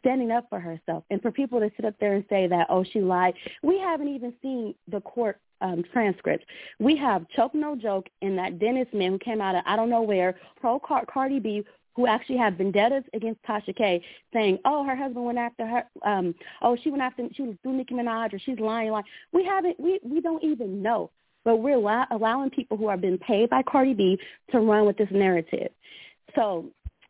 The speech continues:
this woman is not anyone's victim. I mean, look at her historically. Look at Cardi B's behavior. And Tasha has been pro-black.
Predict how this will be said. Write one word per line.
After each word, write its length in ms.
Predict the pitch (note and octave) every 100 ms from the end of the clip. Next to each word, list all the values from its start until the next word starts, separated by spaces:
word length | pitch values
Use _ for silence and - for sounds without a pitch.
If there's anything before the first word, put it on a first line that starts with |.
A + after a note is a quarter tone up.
| _ _ -
this 160 | C4 D#4
woman 480 | C4+ C#4 A3 F#3+ - _ -
is 140 | A3
not 300 | G#3 G3+ G#3+ - -
anyone's 560 | A#3 A#3+ A3 A3 G#3+ F#3
victim. 420 | G3 - D#3+ E3 - _ _ _ _ -
I 60 |
mean, 480 | F#3 F#3 F3 E3 F#3
look 140 | G3 A3
at 140 | A3
her 160 | A3+ G#3
historically. 440 | G#3 G#3 G3+ F#3+
Look 100 | F#3
at 80 | G#3+
Cardi 240 | - G3+ G#3
B's 220 | G3+ G3 -
behavior. 420 | F#3 G3+ F3+ E3 D#3+ - -
And 140 | A#3+
Tasha 340 | B3 G#4 - G#3+
has 320 | G3+ G3 F#3 F3+ - _
been 160 | G#3 G3
pro-black. 560 | F3+ F#3+ F3+ F3 E3+